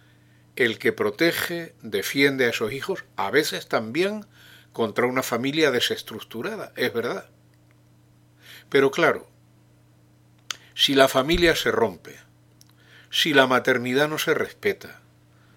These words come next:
si el matrimonio es un por ahora, el Estado va poco a poco asumiendo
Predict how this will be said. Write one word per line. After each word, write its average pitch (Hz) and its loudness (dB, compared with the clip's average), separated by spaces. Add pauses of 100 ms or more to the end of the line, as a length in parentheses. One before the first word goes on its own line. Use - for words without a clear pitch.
(260)
si - 6
el 139 6
matrimonio 151 2
es 170 0
un 165 -6 (140)
por 127 6
ahora, 117 2 (920)
el 110 4
Estado 127 2
va 113 2
poco 139 2
a 139 0
poco 165 0
asumiendo 185 0